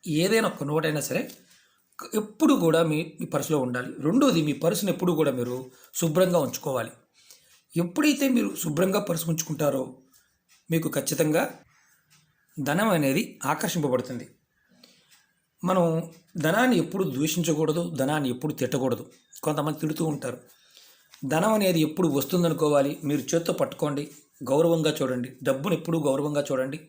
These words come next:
డబ్బుని నాకు ఇంకా ఇంకా వస్తుంది అని మనసులో భావించండి. మీకు ఖచ్చితంగా ధనం వచ్చి తీరుతుంది.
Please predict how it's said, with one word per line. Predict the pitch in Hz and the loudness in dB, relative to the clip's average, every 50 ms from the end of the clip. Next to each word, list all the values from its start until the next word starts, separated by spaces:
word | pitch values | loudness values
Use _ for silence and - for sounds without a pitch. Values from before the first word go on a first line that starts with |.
| _ _ _ _ _ _ _ _ _ _ _ _ - | _ _ _ _ _ _ _ _ _ _ _ _ -6
డబ్బుని | 135 127 - 143 151 185 175 151 127 123 - - - _ _ _ _ _ _ _ _ - | -4 -2 -2 0 0 0 0 0 -2 -4 -8 -14 -20 _ _ _ _ _ _ _ _ -6
నాకు | 160 160 160 - 151 - - - | -6 -4 -4 -6 -10 -12 -10 -8
ఇంకా | 180 - - - 254 240 | -8 -2 0 2 2 2
ఇంకా | 208 180 175 180 185 | 2 0 0 0 2
వస్తుంది | 165 143 143 143 - - - 240 208 190 190 175 147 - - - - 165 | 2 2 0 -4 -6 -4 -2 0 2 4 4 2 2 0 -6 -8 -4 -2
అని | 160 | -2
మనసులో | 151 147 143 143 - 165 165 | 0 0 -2 -2 0 0 2
భావించండి. | 147 135 135 139 143 151 135 - 143 139 135 151 - - - _ _ _ _ _ | 2 2 2 2 0 0 -2 -2 -2 -2 -2 -4 -8 -10 -16 _ _ _ _ _
మీకు | 151 143 - - | -8 -8 -4 -4
ఖచ్చితంగా | 143 123 - - 120 143 147 180 233 - - - _ _ _ - 147 | -4 -4 -4 -6 -6 -2 -2 -2 -2 -2 -6 -12 _ _ _ -10 -6
ధనం | 127 143 165 240 - - - - | -4 -2 -2 -2 -2 -4 -6 -6
వచ్చి | 123 151 147 - - | -4 -4 -4 -2 -2
తీరుతుంది. | - - - - - 113 - - - | -2 -4 -4 -6 -10 -12 -12 -14 -16